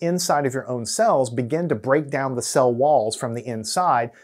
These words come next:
because the purpose that those enzymes originally had, they're not executing on that because the person is deceased. There's no more respiration or metabolism.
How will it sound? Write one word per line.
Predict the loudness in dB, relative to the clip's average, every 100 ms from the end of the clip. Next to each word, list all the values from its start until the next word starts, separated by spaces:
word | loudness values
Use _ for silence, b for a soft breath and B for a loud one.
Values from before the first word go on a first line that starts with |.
| b -2
because | 2 0
the | 0
purpose | 0 0 2 0
that | 0 2
those | 2 2
enzymes | 0 -2 -2 -2 0
originally | 0 0 -4 -6
had, | -4 2 4 2 0 B B -2
they're | 2
not | 6
executing | 4 2 -2 -2 -2 -2
on | -4
that | -4 -4
because | -2 0 -2 -4 b b
the | -2
person | 0 0 -2
is | -6
deceased. | -6 -2 2 2 2
There's | -2 -2
no | -2
more | -2 0
respiration | 0 -2 -2 -2 -2 -4 -10
or |
metabolism. | -10 -6 -2 0 0 -2 -6